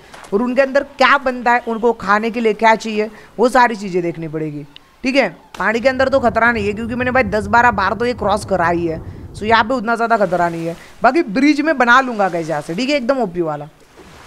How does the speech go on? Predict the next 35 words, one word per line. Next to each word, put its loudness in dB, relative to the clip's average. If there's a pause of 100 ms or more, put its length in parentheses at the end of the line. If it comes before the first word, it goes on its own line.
(640)
ताकि 2
मैं 4
एक 2 (600)
भाई 4
किनारे 2
से -4
दूसरे -2
किनारे 0
पे -4
जो -6
है -4
ना -2
गाइस, 0
एक 0
छोर 0
से 0 (360)
दूसरे -2
छोर -4
पे 2
जो -2
है 2
ना 0
guys, 0
बड़े 2
आराम 2
से -4
दौड़ 0
दौड़ 0
के -2
जा 2
पाऊँ। -6 (400)
ऑलराइट, 2 (320)
चलो -2
आ -2
जाओ, -10